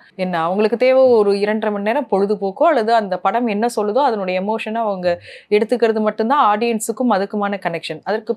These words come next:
பின்னாடி இருக்கிற எதுவுமே இன்றைக்கு இருக்கும், நாளைக்கு மாறும். அதை நம்ம பெருசுபடுத்த வேண்டிய அவசியம் இல்லை.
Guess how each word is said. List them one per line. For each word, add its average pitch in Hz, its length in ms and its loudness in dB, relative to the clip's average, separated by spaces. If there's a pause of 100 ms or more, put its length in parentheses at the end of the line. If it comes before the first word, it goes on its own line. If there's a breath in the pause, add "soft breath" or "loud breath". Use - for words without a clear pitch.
பின்னாடி 285 400 -2
இருக்கிற 226 360 -2
எதுவுமே 254 540 -2
இன்றைக்கு 226 400 0
இருக்கும், 277 240 -6
நாளைக்கு 196 380 -2
மாறும். 160 340 -8 (320 loud breath)
அதை 214 140 -4
நம்ம 240 220 0
பெருசுபடுத்த 254 500 -2
வேண்டிய 175 260 -4
அவசியம் 165 420 -8
இல்லை. 139 200 -14